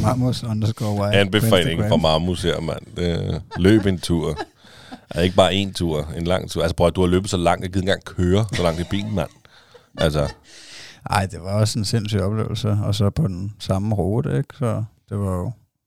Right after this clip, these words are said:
Speaker 1: ja, seksogtyve omgange, femogtyve godkendte, og så failede jeg på den seksogtyvende.
Speaker 2: Jamen, hvad så, mens du løb rundt der og, og hyggede dig med dine ben og, og så videre? Savnede du så din søn?
Speaker 1: Altså, ej, ikke, ikke i momentet.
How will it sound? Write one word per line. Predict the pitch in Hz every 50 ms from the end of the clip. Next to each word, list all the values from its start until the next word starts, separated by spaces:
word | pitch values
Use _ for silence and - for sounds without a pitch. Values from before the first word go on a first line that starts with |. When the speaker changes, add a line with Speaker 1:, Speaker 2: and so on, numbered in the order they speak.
| _ -
Speaker 1:
ja, | 98 76 85
seksogtyve | - - 110 110 - - 123 - - 101 101 98
omgange, | 95 107 107 107 104 104 104 104 107 113
femogtyve | - - 120 123 113 107 - 104 101 98
godkendte, | - 98 101 101 - - 104 78 65 95
og | 101 98 95
så | 107 107 107
failede | 113 - - 98 98 202 104 196 95
jeg | 92 95
på | - -
den | - 101 101
seksogtyvende. | - 104 98 107 104 104 - - 98 98 98 - - 117 - _ _ _ _ _ _ _ _ _ _ -
Speaker 2:
Jamen, | 98 98 98
hvad | 98 104 110
så, | 113 117
mens | 113 113 120 113 110
du | - 110
løb | 101 95
rundt | 87 87 107 113 104 95 -
der | 107 98 98
og, | 104 101 95 87 80 80 80 80 78 78 82 - _ _ _ _
og | - 92 90
hyggede | 87 95 101 104 113 104
dig | 101 92 87
med | 85 82
dine | 82 82 85
ben | 78 92 98 95 104 104 101
og, | 90 82 78 78 76 78 80 78 82 87 - _
og | - 85
så | 85 87
videre? | 85 90 92 98 101 98 92 85 82 - - -
Savnede | - - 104 107 127 131 117
du | 101
så | 92 113 113
din | 120 110
søn? | 98 107 120 139 147 - _ _ _ _ _ _ _ _ _ _ _ - - - - - _ _ _ - - - _ _ _ _ _ _ _ _ _ _ _ _ _ _ -
Speaker 1:
Altså, | 90 90 - - - 78 64 65 69 69 58 - - -
ej, | - 104 104 101 113
ikke, | 131 131 113 117 117 117 113 104 98 101
ikke | 117 131 127 120 - 131
i | 107
momentet. | 98 98 95 92 92 95 92 - - - - 101 98 101